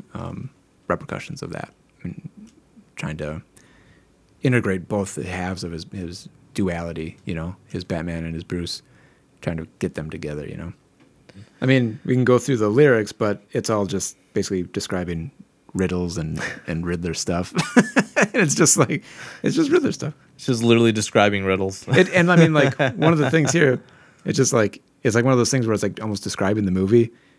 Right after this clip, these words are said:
Speaker 1: "Searching for the Dark Knight, lurking in the shadows of the city. He roll with Jiggy." I don't know what that means. <laughs> "My crime committee robbing every Gotham piggy bank blind." Well, you know,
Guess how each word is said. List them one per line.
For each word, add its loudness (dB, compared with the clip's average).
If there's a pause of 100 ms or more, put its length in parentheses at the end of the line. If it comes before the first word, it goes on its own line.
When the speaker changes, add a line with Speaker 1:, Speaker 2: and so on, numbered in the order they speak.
Speaker 1:
"Searching 2
for -4
the 0
Dark 0
Knight, -2
lurking 0
in -2
the 0
shadows -2
of -2
the -4
city. 0
He 0
roll 6
with 0
Jiggy." 0 (220)
I -12
don't -10
know -8
what -10
that -6
means. -12 (460)
<laughs> 0
"My 4
crime 2
committee 4
robbing 4
every 0
Gotham -4
piggy -4
bank -4
blind." -8
Well, -4
you 0
know, -2